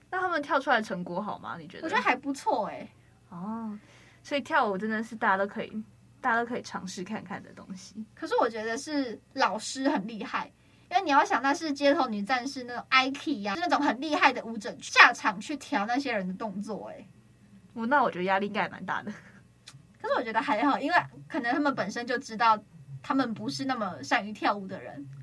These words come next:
Speaker 1: 哦。
Speaker 2: 所以可能崩溃的不是学生们，而是老师。
Speaker 1: <laughs> OK，还有我们第六部《寒星地带逃脱任务》，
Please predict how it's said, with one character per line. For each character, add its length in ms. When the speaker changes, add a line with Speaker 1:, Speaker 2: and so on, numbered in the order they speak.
Speaker 1:
哦。 280
Speaker 2:
所 140
以 20
可 120
能 120
崩 220
溃 160
的 140
不 160
是 180
学 180
生 240
们， 200
而 100
是 140
老 180
师。 560
Speaker 1:
<laughs> 240
OK， 240
还 300
有 100
我 80
们 220
第 160
六 220
部 260
《寒 300
星 360
地 180
带 320
逃 260
脱 280
任 180
务》， 200